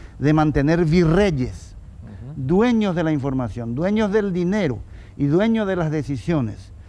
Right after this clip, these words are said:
Speaker 2: Claro.
Speaker 1: que no están obligados a rendir cuentas ante ninguna institución del Estado paraguayo.
Speaker 2: Y además, doctor, te, te agrego una cosita. Eh,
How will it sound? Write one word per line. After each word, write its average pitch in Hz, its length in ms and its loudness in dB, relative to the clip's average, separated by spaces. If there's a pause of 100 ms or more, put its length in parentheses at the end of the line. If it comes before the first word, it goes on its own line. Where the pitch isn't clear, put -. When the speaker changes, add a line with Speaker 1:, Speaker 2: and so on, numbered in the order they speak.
(180)
Speaker 2:
Claro. 101 140 -14
Speaker 1:
que 156 140 2
no 185 240 0
están 208 560 -2
obligados 180 720 0
a 170 80 0
rendir 156 380 -2
cuentas 202 540 -4
ante 170 440 -2
ninguna 160 560 -2
institución 170 560 -4
del 175 120 -2
Estado 165 280 0
paraguayo. 170 520 2
Speaker 2:
Y 143 60 2
además, 175 340 2
doctor, 214 340 -2
te, 196 140 -10
te 180 100 -8
agrego 233 260 -2
una 226 220 -6
cosita. 117 580 -8
Eh, 160 300 -6